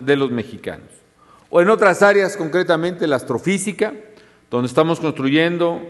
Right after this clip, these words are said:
en cooperación con Estados Unidos, un gran telescopio milimétrico en la Sierra Negra de Puebla,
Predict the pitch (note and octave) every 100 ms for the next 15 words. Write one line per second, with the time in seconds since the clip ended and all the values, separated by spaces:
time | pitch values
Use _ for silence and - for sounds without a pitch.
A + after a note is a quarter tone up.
0 | - - - A2+ B2 A2+ B2 A#2+ D#3 D#3+
1 | C#3+ A#2+ D#3+ D#3+ D#3+ - C3+ E3+ F3+ F3
2 | - - - _ _ _ - B2 D3 D3
3 | C#3+ B2 - D#3 D#3 C3+ C3 D3+ F#3 -
4 | D#3+ C#3+ B2+ A#2 C#3+ D3+ C#3+ C3+ B2 A2
5 | G#2+ B2+ C3+ C#3+ B2+ - D#3 E3+ E3+ G3+